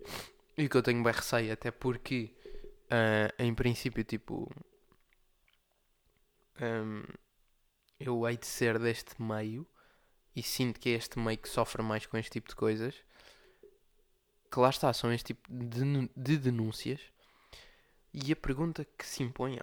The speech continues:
é a seguinte. Ahm, é necessário, por exemplo, imagina esta, eu não sei quem é que denunciou, se foi uma gaja,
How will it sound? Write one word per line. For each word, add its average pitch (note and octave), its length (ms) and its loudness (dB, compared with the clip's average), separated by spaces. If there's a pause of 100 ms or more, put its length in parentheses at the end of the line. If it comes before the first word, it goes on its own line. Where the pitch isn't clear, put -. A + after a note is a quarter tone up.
(160)
é A#2+ 200 -4
a A#2 40 -8
seguinte. - 480 -12 (460)
Ahm, A#2+ 280 -10 (760)
é E3 80 6
necessário, B2 480 4
por A2+ 140 -4
exemplo, G#2+ 200 -2
imagina A#2 360 0
esta, B2+ 320 -6
eu - 120 -6
não C#3 120 0
sei D3 160 -4
quem - 160 -6
é - 20 -6
que - 100 -18
denunciou, B2 560 -4
se - 100 -10
foi B2 100 -6
uma A#2+ 140 -6
gaja, A#2+ 440 -4